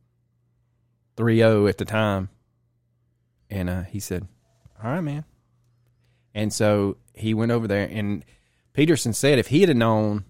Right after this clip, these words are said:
he was, had an attempt to rec-, break the record, he said, "I wouldn't have went out there." And nobody knew it.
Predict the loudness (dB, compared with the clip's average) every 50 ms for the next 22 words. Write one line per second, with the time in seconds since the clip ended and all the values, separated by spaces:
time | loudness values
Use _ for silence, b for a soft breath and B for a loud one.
0 | _ _ _ _ _ -4 -2 0 0 0 -2 -4 -6 -10 -14 -8 -4 -2 0 0
1 | 0 -2 -4 _ _ _ -4 -2 0 0 -2 -2 -4 -4 0 0 0 0 -2 -6
2 | -18 -20 -20 _ -4 -2 -2 -2 -2 -2 -2 -2 -2 -2 -4 -4 -4 -4 -2 -2
3 | 0 0 0 -2 -2 -4 -4 -4 -4 -4 -6 -6 -8 -12 -14 -16 _ _ _ _
4 | _ _ _ _ _ _ _ _ _ _ _ _ _ _ _ _ _ _ _ _
5 | _ -6 -2 0 2 4 6 6 6 6 6 6 4 4 4 4 2 2 2 2
6 | 2 2 2 2 0 0